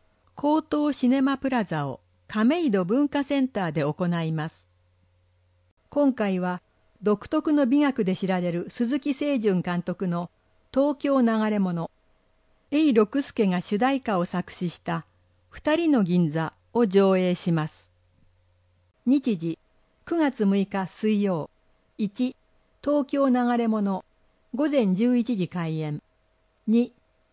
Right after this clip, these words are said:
二人の銀座、午後三時開演。場所、亀戸文化センターカメリアホール。亀戸二の十九の一。費用、全席指定五百円。当日は七百円。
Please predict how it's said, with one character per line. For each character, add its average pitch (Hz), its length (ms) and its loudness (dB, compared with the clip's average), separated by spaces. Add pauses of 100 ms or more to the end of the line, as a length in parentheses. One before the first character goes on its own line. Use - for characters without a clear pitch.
(120)
二 294 240 -2
人 311 140 2
の 220 120 4
銀 170 260 -2
座、 165 220 -8 (500)
午 294 140 2
後 240 120 4
三 247 280 2
時 180 100 -2
開 160 320 -6
演。 147 240 -6 (880)
場 202 160 -2
所、 247 300 -2 (440)
亀 285 380 2
戸 202 140 2
文 240 200 4
化 254 140 0
セ 262 160 2
ン 226 80 2
タ 170 280 -6
ー - 20 -12
カ 190 180 -4
メ 233 140 2
リ 254 160 2
ア 240 80 0
ホ 208 240 0
ー 160 40 -4
ル。 147 180 -6 (800)
亀 262 380 2
戸 185 160 -2
二 262 200 4
の 226 180 2
十 233 240 0
九 240 260 -2
の 175 140 0
一。 156 400 -8 (840)
費 294 180 0
用、 175 220 0 (440)
全 294 240 2
席 - 240 -4
指 - 160 -6
定 180 340 -2
五 196 140 -2
百 233 320 -2
円。 147 240 -4 (540)
当 269 180 2
日 254 240 0
は 240 100 2
七 220 240 0
百 202 240 -6
円。 165 300 -6